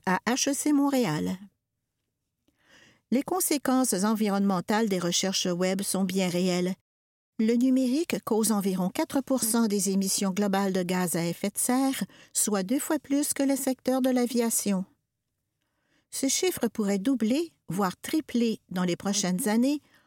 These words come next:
en particulier avec l'essor de l'intelligence artificielle, selon plusieurs études consultées par la presse, dont une de l'Agence de la transition écologique,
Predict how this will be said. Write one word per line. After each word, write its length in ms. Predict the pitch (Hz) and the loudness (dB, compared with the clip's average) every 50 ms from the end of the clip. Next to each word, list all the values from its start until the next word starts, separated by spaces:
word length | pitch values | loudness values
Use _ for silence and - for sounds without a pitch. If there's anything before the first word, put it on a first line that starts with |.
| _ _ _ _ | _ _ _ _
en 120 | 285 311 | -2 -2
particulier 680 | - 339 311 - - 277 - - 262 220 208 233 269 285 | 0 -2 -2 -2 -2 -4 -2 0 0 0 2 2 2 2
avec 280 | 269 220 185 185 - - | 2 0 0 -2 -2 -2
l'essor 420 | 185 190 - - - 220 247 247 | -2 -2 -2 0 0 0 0 0
de 80 | 202 185 | -2 -2
l'intelligence 720 | 175 175 180 - - 175 170 180 175 185 180 180 - 180 | -2 -2 -2 -2 -2 -4 -2 -2 0 0 0 -2 -2 -4
artificielle, 760 | 180 - - 175 - - 190 - - - 185 185 190 240 269 - - - - - _ - | -6 -6 -6 -6 -4 -4 -4 -4 -4 -2 -2 0 0 0 -2 -2 -6 -14 -20 -20 _ -4
selon 320 | - - 269 285 320 349 | -2 0 2 2 0 0
plusieurs 480 | - - 262 226 220 233 214 185 170 190 | -2 -2 -2 0 0 0 0 0 -2 -2
études 440 | 190 185 - - 202 202 226 220 226 | -2 -4 -4 -2 -2 0 0 0 0
consultées 540 | - 196 190 185 - - 175 170 - 175 160 | -2 -2 -2 -2 0 -2 -2 -2 -2 -4 -2
par 160 | - 208 208 | -2 -2 0
la 160 | 202 180 175 | 0 -2 -2
presse, 480 | - 175 170 170 170 180 220 - - 240 240 - - - - _ _ - | -2 -4 -2 -2 -2 -2 -2 -2 -2 -4 -4 -6 -10 -20 -20 _ _ -2
dont 220 | 214 240 262 254 - - | 0 2 2 0 0 0
une 300 | 320 339 330 311 269 - - | 2 2 4 2 2 0 0
de 140 | 190 160 185 | -2 0 0
l'Agence 480 | 190 214 247 233 - 262 254 254 233 | 0 0 0 0 2 2 2 2 2
de 80 | 190 180 | 0 0
la 140 | 165 151 160 | 0 -2 -2
transition 560 | - 214 254 277 - 247 233 - - 262 254 | 0 0 0 2 2 0 0 0 0 0 0
écologique, 840 | 226 - - 196 196 196 196 185 180 180 196 233 240 - - 285 | 0 0 -2 -2 0 0 0 0 0 0 -2 -2 -2 -4 -8 -10